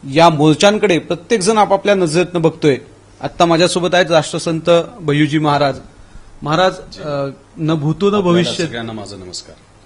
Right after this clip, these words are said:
Speaker 1: न भूतो न भविष्यती अशा पद्धतीचे मोर्चे निघतायत समाजाचे. काय नेमकं मराठा समाजाच्या मनात आहे?
Speaker 2: सगळ्यात पहिले सर्व जे मोर्चे आहेत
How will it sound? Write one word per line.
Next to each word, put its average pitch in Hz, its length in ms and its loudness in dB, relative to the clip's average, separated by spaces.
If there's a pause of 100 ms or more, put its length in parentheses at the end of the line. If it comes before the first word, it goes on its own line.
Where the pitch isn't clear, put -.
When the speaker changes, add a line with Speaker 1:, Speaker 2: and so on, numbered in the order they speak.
(560)
Speaker 1:
न 160 140 -2
भूतो 160 320 0
न 202 100 0
भविष्यती 170 520 -2
अशा 160 220 -4
पद्धतीचे 160 520 -8
मोर्चे 147 480 -4
निघतायत 123 800 -6
समाजाचे. 127 600 -10 (200)
काय 202 200 -4
नेमकं 214 360 -2
मराठा 185 320 -2
समाजाच्या 160 460 -4
मनात 139 320 -8
आहे? 110 120 -12 (1500)
Speaker 2:
सगळ्यात 113 360 0
पहिले 117 420 -2 (3250)
सर्व 117 460 -2
जे 110 320 -2 (2250)
मोर्चे 101 420 -4
आहेत - 460 -10